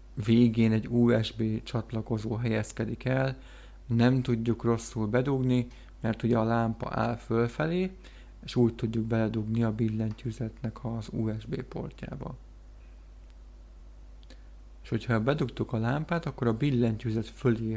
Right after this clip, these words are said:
hajthatjuk, mert ugye a gégecsőnek az a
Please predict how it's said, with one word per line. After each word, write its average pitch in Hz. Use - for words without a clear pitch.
hajthatjuk, 113
mert 117
ugye 110
a 110
gégecsőnek 117
az 110
a 107